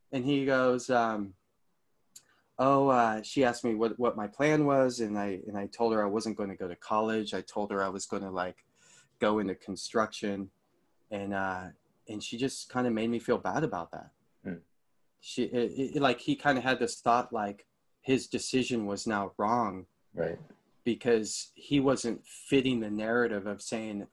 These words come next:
Speaker 1: "I wanna, you know, go to medical school," or whatever, whatever kind of thought was there coming out
Speaker 2: Right.
Speaker 1: of M-, Marin County. I don't know. And this is nineteen ninety-eight, nineteen ninety-nine.
Speaker 2: Right.
Speaker 1: And, um, long story short,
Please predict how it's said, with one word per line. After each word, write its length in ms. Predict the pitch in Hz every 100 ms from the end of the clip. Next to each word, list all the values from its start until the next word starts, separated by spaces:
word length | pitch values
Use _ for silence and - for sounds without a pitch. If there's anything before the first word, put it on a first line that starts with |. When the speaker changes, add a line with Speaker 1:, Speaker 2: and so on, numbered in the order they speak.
| _
Speaker 1:
"I 160 | 110 113
wanna, 540 | 110 110 107 101 98 - _ _
you 100 | 120
know, 240 | 101 95 95
go 100 | 110
to 80 | 104
medical 500 | 101 104 113 - 107
school," 400 | - - 104 95
or 100 | 98
whatever, 520 | 101 139 165 135 113 -
whatever 460 | 143 160 147 117 -
kind 160 | 131 113
of 160 | 95 - _ _ _ _ - -
thought 300 | 123 120 120
was 160 | 110 -
there 400 | 113 117 101 -
coming 240 | - 110 104
out 100 | 95
Speaker 2:
Right. 100 | 90
Speaker 1:
of 140 | -
M-, 140 | 104 - 117
Marin 180 | 113 98
County. 340 | 101 113 104
I 120 | 101
don't 100 | 101
know. 200 | 110 113
And 120 | 113 123
this 160 | 135
is 300 | 131 - - _ _ _ -
nineteen 420 | 123 123 - 123
ninety-eight, 560 | 120 117 110 113 127 120
nineteen 300 | 113 - 117
ninety-nine. 480 | 110 113 104 117 - _ _ -
Speaker 2:
Right. 240 | 85 85 - - _
Speaker 1:
And, 200 | 139 131
um, 320 | 127 123 120 -
long 220 | 160 165
story 280 | - 156 120
short, 420 | 175 151 143